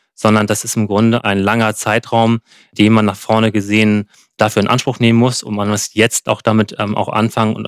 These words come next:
auch, auch etwas tun, eben mit, mit Lösungen, die ja nicht vom Himmel fallen, sondern die müssen zur Verfügung gestellt werden. Und das sind auch Unternehmen, die entsprechend dann hier auch Lösungen anbieten müssen.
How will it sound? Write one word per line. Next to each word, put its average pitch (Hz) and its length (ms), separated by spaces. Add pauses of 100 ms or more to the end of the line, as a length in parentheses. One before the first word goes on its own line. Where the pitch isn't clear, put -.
(100)
auch, 98 100 (240)
auch 123 120
etwas 117 280
tun, 123 320 (380)
eben 113 520
mit, 107 360
mit 110 160
Lösungen, 110 460 (300)
die 113 100
ja 107 100
nicht 110 140
vom 98 120
Himmel 120 200
fallen, 113 320
sondern 104 260
die 104 80
müssen 104 260
zur - 80
Verfügung 127 360
gestellt 110 360
werden. 104 300 (380)
Und 110 120
das 101 100
sind 110 180
auch 110 120
Unternehmen, 104 520
die 107 100
entsprechend 98 440
dann 98 220
hier 104 200
auch - 120
Lösungen 101 420
anbieten 101 420
müssen. 90 400